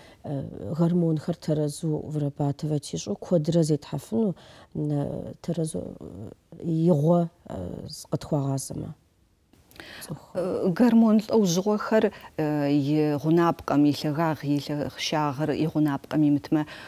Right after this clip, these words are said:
Speaker 2: э, цӏыхум сыт хуэдэу и ӏэпкълъэпкъыр зэрыщытыр, и, сыт къызэрыдгурыӏуэр ар?
Speaker 1: Э,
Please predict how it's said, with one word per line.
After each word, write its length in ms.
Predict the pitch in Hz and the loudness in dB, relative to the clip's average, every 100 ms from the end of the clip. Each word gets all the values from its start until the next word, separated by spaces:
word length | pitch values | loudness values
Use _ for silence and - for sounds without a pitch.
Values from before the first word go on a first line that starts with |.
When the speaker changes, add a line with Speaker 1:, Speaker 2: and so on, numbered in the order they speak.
| - - | -12 -6
Speaker 2:
э, 400 | 156 143 - - | -4 -4 -8 -10
цӏыхум 400 | - 226 - 226 214 - 151 | -4 -2 0 2 2 0 -4
сыт 580 | - - - - 143 139 | -4 -8 -8 -2 0 0
хуэдэу 300 | - 175 156 | 2 2 4
и 420 | 147 139 139 143 | 4 4 2 0
ӏэпкълъэпкъыр 560 | - - - 147 - 160 | -2 -6 -6 -8 -4 -4
зэрыщытыр, 600 | 139 135 - 147 - 147 | -2 -4 -4 -6 -6 -4
и, 400 | 139 139 143 139 - - - - - - - - | -2 -2 -2 -4 -6 -16 -12 -10 -10 -8 -8 -8
сыт 260 | - 180 - | -6 -6 -4
къызэрыдгурыӏуэр 720 | 156 147 139 131 156 135 - 135 | -4 -2 -2 -2 -2 -2 -4 -8
ар? 180 | 127 - - _ _ - _ - - - - - | -8 -12 -20 _ _ -20 _ -20 -20 -20 -20 -8
Speaker 1:
Э, 600 | 180 185 175 175 175 | -2 2 4 4 4